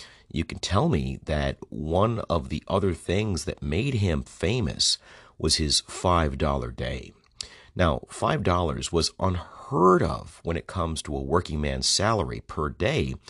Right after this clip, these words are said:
during this period. And when Ford introduced it in nineteen fourteen, uh, there was nowhere else that you were gonna get that kind of money anywhere. So what you get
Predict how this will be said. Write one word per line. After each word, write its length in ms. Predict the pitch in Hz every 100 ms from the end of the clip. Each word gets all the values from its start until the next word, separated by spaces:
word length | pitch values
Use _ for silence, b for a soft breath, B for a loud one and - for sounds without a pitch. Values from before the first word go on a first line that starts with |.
| B B B 82
during 420 | 82 92 85 76
this 180 | 69 67
period. 520 | - - 85 82 62
And 120 | 67 80
when 180 | 73
Ford 340 | - - 87 -
introduced 480 | 76 65 92 - -
it 80 | -
in 60 | 69
nineteen 320 | 73 - 64
fourteen, 800 | - 60 - 120 151 95 73 - B B B B
uh, 160 | 87 85
there 140 | 98
was 120 | 101
nowhere 540 | 101 107 170 165 104 -
else 260 | 82 76 -
that 180 | 71 -
you 100 | 78
were 60 |
gonna 200 | 76 71
get 180 | 65 -
that 220 | 65 -
kind 260 | - 69 62
of 100 | -
money 360 | 65 76 90 _ -
anywhere. 720 | 110 165 180 92 65 65 -
So 360 | - 98 98 - B B
what 220 | - -
you 80 | 113
get 320 | - 156 190